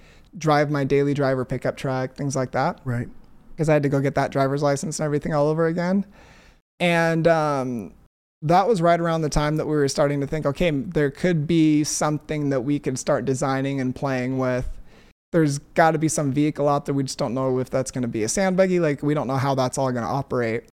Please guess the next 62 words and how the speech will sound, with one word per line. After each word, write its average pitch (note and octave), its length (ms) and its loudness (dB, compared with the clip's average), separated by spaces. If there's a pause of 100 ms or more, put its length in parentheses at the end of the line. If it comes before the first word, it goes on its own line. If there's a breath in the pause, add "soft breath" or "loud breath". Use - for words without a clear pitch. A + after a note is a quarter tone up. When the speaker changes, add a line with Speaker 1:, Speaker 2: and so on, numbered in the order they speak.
(140)
Speaker 1:
That E3+ 320 4
was D#3 160 0
about D3+ 240 2
when D3+ 100 -2
we C#3+ 80 -2
started C#3 380 0
to B2+ 60 -2
play D3 180 0
with C3 140 0
that C#3 120 2
idea. D#3 380 2
And D3+ 80 0
I'd D3+ 160 -4
say D#3+ 140 -2
about C#3+ 280 0
two F#3 160 -6
thousand D3+ 460 0
nine, C#3+ 480 -2
two C#3+ 160 -6
thousand C3 420 0
ten C#3 500 0 (640 soft breath)
is D#3 240 4
when, D3+ 460 2
um, C#3+ 340 -2
we D3 120 -2
got C#3+ 240 0
the C#3+ 100 0
first, C#3 520 -2
uh, B2+ 260 0 (100)
Pola-, C#3 420 2 (300)
the D3+ 140 -2
Polaris, C#3 500 0
the C#3+ 80 -6
Razor C3 300 0
S B2+ 200 -2
is C3 120 -6
what B2 120 -2
they A#2+ 100 -4
called B2 300 -2
it. A#2 100 0
And A2 80 -4
it B2 40 -2
was B2+ 100 -4
Speaker 2:
Mm-hmm. D3 220 0
Speaker 1:
like C#3 120 0
a C3 40 0
little C#3 260 0
smaller C#3 460 0
two-seat, E3+ 580 -2 (480 soft breath)
um, G#3+ 200 0
four-wheel F#3+ 360 4
drive D#3+ 300 2
buggy. D#3 460 2
It D3 40 2
was C#3+ 140 -2
a D3 40 -2
sportier D#3 420 0
Speaker 2:
Nice. D3+ 100 0
Speaker 1:
version D3+ 260 2
of C#3 60 4
the C#3 80 2
Rhino. C#3 520 0